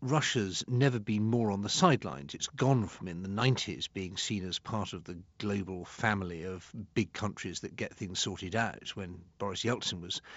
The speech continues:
president and we actually had Russia joining the G seven, turning it into the G eight,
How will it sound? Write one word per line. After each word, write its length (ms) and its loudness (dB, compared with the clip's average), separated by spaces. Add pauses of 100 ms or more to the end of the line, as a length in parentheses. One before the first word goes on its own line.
(240)
president 520 0
and 100 -6
we 120 -2
actually 380 -4
had 300 -4
Russia 280 -4
joining 420 -2
the 80 -6
G 200 -4
seven, 360 0
turning 300 -2
it 100 -6
into 160 -6
the 80 -6
G 240 0
eight, 240 -4